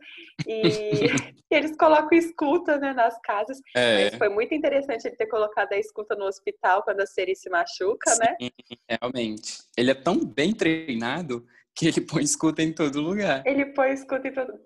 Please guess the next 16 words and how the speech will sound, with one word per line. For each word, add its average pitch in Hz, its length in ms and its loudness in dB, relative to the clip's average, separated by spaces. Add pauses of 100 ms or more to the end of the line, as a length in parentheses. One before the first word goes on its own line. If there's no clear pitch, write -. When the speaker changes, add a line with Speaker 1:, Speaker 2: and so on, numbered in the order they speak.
(120)
Speaker 1:
mesmo 339 280 2
depois, 330 520 2
né, 240 160 0
tadinho? 208 420 0
Ele 180 140 -4
tava 202 300 0
lá 202 580 0
e 180 320 -8
eu 190 100 0
achei 226 300 0
muito 226 320 -8
legal, 175 580 0
muito. 202 480 -6
O 185 60 -16
personagem 202 480 -2
dele 180 160 -4